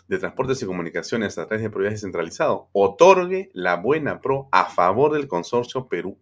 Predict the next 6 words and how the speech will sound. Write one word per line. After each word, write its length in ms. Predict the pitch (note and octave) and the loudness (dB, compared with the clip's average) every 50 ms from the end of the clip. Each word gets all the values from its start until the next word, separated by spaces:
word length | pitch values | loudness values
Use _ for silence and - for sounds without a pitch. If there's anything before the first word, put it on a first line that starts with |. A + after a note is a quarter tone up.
| _ | _
Puente 340 | - A#2 A#2+ B2+ B2 C3+ B2+ | -4 -4 -2 -2 -2 -2 -2
Tarata 420 | B2 - F#2 G2+ G#2+ G#2+ - A2+ A2 | 0 0 2 2 2 2 0 -2 -2
tres. 400 | - D3+ C3 A2+ - - - _ _ _ _ _ _ _ _ _ _ _ _ _ _ - - - _ _ _ | -2 -4 -4 -6 -10 -16 -20 _ _ _ _ _ _ _ _ _ _ _ _ _ _ -20 -20 -20 _ _ _
Para 200 | G#2 G2+ F#2+ F#2 | 2 4 4 4
lograr 400 | F#2 F2+ G2+ B2 C#3 D3 - - | 4 2 4 2 2 2 0 -2
ello, 360 | - E3 D3+ A#2+ F2+ E2 E2 | -2 -2 -2 -4 -6 -8 -10